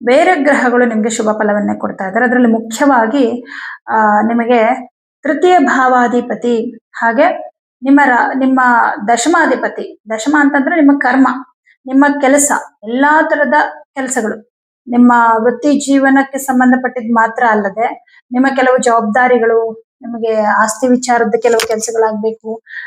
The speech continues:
ಆ, ಮತ್ತೆ ಭೂಮಿ ಪ್ರಾಪರ್ಟಿ ವಿಚಾರದ ಏನಾದ್ರೂ ಕೆಲಸಗಳಾಗ್ಬೇಕು, ಏನೇ ಕೆಲಸಗಳಿದ್ರು ಕೂಡ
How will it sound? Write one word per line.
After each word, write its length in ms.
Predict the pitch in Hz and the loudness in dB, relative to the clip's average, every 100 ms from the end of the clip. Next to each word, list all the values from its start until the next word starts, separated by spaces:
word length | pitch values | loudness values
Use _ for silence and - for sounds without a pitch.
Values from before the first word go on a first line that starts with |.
| - - | -8 0
ಆ, 140 | 226 | 2
ಮತ್ತೆ 440 | 220 226 233 226 202 | 2 0 0 0 2
ಭೂಮಿ 520 | 247 247 240 247 240 | 4 6 4 0 -8
ಪ್ರಾಪರ್ಟಿ 400 | - 233 240 240 | -8 -4 -4 -4
ವಿಚಾರದ 420 | 247 240 240 233 226 | -6 -4 -4 -2 0
ಏನಾದ್ರೂ 320 | 226 220 226 | 0 0 -2
ಕೆಲಸಗಳಾಗ್ಬೇಕು, 880 | 226 214 214 220 214 220 226 - 233 | -6 -8 -4 -4 -2 -6 -8 -14 -18
ಏನೇ 720 | 208 233 254 294 339 359 349 | -8 0 4 4 4 2 0
ಕೆಲಸಗಳಿದ್ರು 680 | 277 247 262 233 226 226 226 | 0 0 -2 -2 -4 -8 -12
ಕೂಡ 160 | - | -2